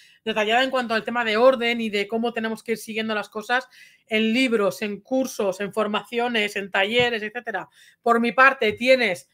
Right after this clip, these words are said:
la saga Desafía la reactividad, tienes que entender el lenguaje del perro, la interpretación. Si tienes un perro con problemas de reactividad, entender, realmente saber distinguir si es reactividad de lo que no lo es. El, eh, el, la sa-, el libro número dos,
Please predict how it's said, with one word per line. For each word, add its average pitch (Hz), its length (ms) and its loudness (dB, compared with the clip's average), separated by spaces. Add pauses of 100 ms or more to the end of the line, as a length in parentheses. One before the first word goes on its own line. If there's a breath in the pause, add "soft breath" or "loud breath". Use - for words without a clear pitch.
(160)
la 214 140 4
saga 262 320 4
Desafía 254 360 2
la 262 120 0
reactividad, 226 680 0 (300 soft breath)
tienes 269 260 -2
que 254 160 4
entender 233 640 2
el 240 120 0
lenguaje 214 460 -4
del 185 200 -4
perro, 190 360 -2
la 196 120 -2
interpretación. 196 840 -6 (320 soft breath)
Si - 240 -10
tienes 247 220 -2
un 254 120 -4
perro 240 200 0
con 254 100 -4
problemas 233 280 -2
de 240 80 -2
reactividad, 214 640 -2 (200)
entender, 208 520 -4
realmente 254 400 0
saber 254 500 4 (280 loud breath)
distinguir 233 640 -2
si - 140 -4
es 220 80 -2
reactividad 226 420 -2
de 226 60 -2
lo 214 120 -2
que 202 100 -6
no 214 100 -2
lo 220 140 0
es. 214 340 -4 (340 soft breath)
El, 220 340 0
eh, 208 240 -4
el, 214 160 -2
la 214 100 -4
sa-, 220 260 0
el 208 240 -2
libro 262 200 0
número 254 340 0
dos, 240 300 0